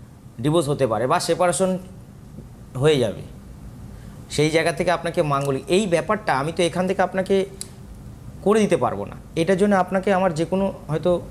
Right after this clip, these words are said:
যেখানে আমি চেম্বার করি, সেখানে এসে আপনি আমার সাথে এই বিষয় নিয়ে আলোচনা করবেন।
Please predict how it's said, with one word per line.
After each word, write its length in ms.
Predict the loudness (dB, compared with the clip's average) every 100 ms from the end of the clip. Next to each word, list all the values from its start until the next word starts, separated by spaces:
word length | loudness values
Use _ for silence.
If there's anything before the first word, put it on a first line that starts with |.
| -4
যেখানে 300 | 0 2 2
আমি 100 | 2
চেম্বার 360 | 2 2 2
করি, 280 | 2 0 0
সেখানে 360 | -2 0 4 4
এসে 160 | 4
আপনি 300 | 2 0 -2 2
আমার 200 | 2 2
সাথে 240 | 2 2
এই 100 | 2
বিষয় 240 | 4 2
নিয়ে 100 | 4
আলোচনা 340 | 2 2 2 0
করবেন। 260 | 0 -2